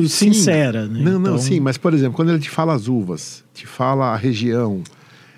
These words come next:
Speaker 1: é, te fala que passou em vinte e quatro meses em barrica de carvalho, você vai construindo
Speaker 2: Eu vou
Speaker 1: uma
Speaker 2: construindo uma
Speaker 1: expectativa.
Speaker 2: imagem, uma expectativa que eu vou confirmar ou não na taça.
Speaker 1: E o que eu quis dizer é,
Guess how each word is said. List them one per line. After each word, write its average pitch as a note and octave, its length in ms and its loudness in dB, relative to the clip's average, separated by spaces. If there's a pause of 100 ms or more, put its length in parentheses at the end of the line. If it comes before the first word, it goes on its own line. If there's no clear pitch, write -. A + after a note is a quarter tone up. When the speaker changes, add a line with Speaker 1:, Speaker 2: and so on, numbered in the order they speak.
(200)
Speaker 1:
é, G#2+ 240 -6
te - 160 -10
fala B2 220 -6
que - 80 -12
passou A2+ 280 -6
em A#2+ 120 -2
vinte B2+ 160 -6
e - 40 -12
quatro A#2 340 -4
meses A2+ 420 -4
em A#2+ 260 -6
barrica A2+ 320 -6
de A#2 80 -8
carvalho, G#2 480 -4
você - 140 -6
vai G2 160 -2
construindo D3+ 840 0 (240)
Speaker 2:
Eu - 80 -4
vou A#2 160 -2
Speaker 1:
uma - 20 -2
Speaker 2:
construindo D#3 600 2
uma E3+ 100 4
Speaker 1:
expectativa. F#3+ 360 4
Speaker 2:
imagem, G3 180 2
uma G#3+ 120 4
expectativa F3 760 -2
que A#3+ 80 0
eu A#3 40 2
vou E3 140 0
confirmar D3+ 560 2
ou D3+ 60 2
não C3+ 200 0
na D#3 140 0
taça. C3 400 -4 (300)
Speaker 1:
E - 20 -4
o B2+ 40 -2
que - 80 -2
eu D3 60 2
quis B2+ 120 0
dizer C#3 280 2
é, A2+ 220 0